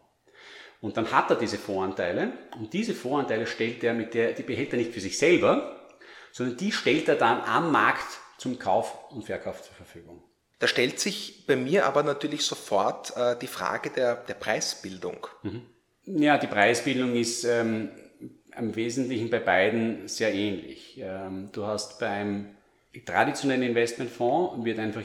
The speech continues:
Speaker 1: jeden Tag geschaut, was sind die einzelnen Unternehmensbeteiligungen wert, die dieser Fonds hält, wie viel Geld ist am Konto dieses Fonds.
Speaker 2: Ja.
Speaker 1: Das ist sozusagen auf der Habenseite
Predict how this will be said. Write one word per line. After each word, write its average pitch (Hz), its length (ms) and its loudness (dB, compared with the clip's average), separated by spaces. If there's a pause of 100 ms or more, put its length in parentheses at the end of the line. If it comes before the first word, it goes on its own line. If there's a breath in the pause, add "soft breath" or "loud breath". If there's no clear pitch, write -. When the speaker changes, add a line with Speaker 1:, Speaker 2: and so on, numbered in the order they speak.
Speaker 1:
jeden 120 320 -2
Tag 113 360 -2
geschaut, 98 680 2 (520)
was 107 260 -2
sind 113 400 -2
die 107 180 -2
einzelnen 107 640 -2
Unternehmensbeteiligungen 101 1300 -2
wert, 92 440 -4 (200)
die 107 60 -12
dieser 98 220 -10
Fonds - 300 -8
hält, 120 360 -6 (580)
wie 110 880 -8
viel 104 460 -8
Geld 107 380 -2
ist 104 200 -8
am 101 100 -4
Konto 110 380 -6
dieses 139 260 -8
Fonds. - 800 -6
Speaker 2:
Ja. 98 300 -2 (300)
Speaker 1:
Das - 280 -8
ist 107 140 -4
sozusagen 101 300 -4
auf 90 120 -4
der 92 120 -6
Habenseite 120 800 0